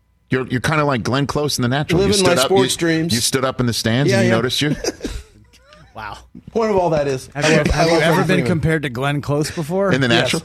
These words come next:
Speaker 2: many
Speaker 3: <laughs>
Speaker 2: times. Many times.
Speaker 1: All right, well, while we're on the subject of story time, and I know that you've got your fantasy advice coming up, T J Jefferson. Uh,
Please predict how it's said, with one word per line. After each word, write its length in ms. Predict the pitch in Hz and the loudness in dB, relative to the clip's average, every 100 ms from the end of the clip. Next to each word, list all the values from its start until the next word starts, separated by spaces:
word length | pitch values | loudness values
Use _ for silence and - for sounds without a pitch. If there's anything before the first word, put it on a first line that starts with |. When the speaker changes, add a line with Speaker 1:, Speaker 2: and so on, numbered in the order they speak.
| - | -4
Speaker 2:
many 320 | 147 151 143 | -2 0 2
Speaker 3:
<laughs> 0 | |
Speaker 2:
times. 480 | - 185 - - - - - - | 2 2 0 0 -2 -4 -6 -10
Many 140 | - | -12
times. 240 | - - - - - _ - | -12 -14 -18 -20 -20 _ -6
Speaker 1:
All 1000 | - - - - - - _ 262 247 165 | -6 -6 -6 -6 -8 -14 _ -16 -10 -2
right, 180 | 139 117 | -2 0
well, 180 | 113 127 | -2 -2
while 180 | 147 165 | -2 0
we're 100 | 151 | 0
on 80 | |
the 60 | 131 | -2
subject 340 | 135 104 92 | -2 -2 -4
of 60 | 82 | -4
story 280 | - 78 73 | -4 -4 -4
time, 260 | - - 80 _ _ - - _ - | -6 -8 -10 _ _ -20 -20 _ -6
and 120 | 87 | -4
I 60 | 95 | -2
know 140 | 104 | -2
that 180 | 95 92 | -2 -4
you've 140 | 98 | -4
got 220 | 107 92 | -2 -2
your 100 | 87 | -4
fantasy 400 | 87 104 90 87 | -2 -2 -2 -2
advice 300 | 82 82 73 | -4 -2 -4
coming 240 | - 78 69 | -4 -4 -2
up, 180 | 67 - | -6 -8
T 140 | 71 | -8
J 160 | 64 62 | -6 -6
Jefferson. 500 | 60 - - - 71 - _ _ _ _ _ _ | -6 -8 -10 -12 -14 -18 _ _ _ _ _ _
Uh, 380 | - 95 85 80 | -4 -2 0 -2